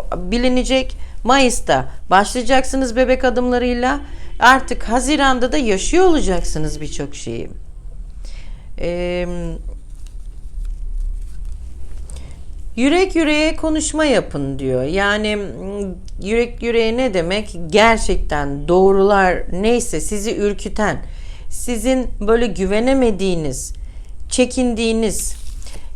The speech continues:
inanıp güvenemediğiniz kişi kimse onu al diyor. Karşılıklı neden güvenemiyorsun?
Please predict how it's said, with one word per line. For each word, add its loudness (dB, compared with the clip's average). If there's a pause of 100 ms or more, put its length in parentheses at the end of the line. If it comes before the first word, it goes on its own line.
inanıp 0
güvenemediğiniz 2 (300)
kişi -2
kimse 0
onu 0
al 4
diyor. 4 (260)
Karşılıklı 0
neden 2
güvenemiyorsun? 0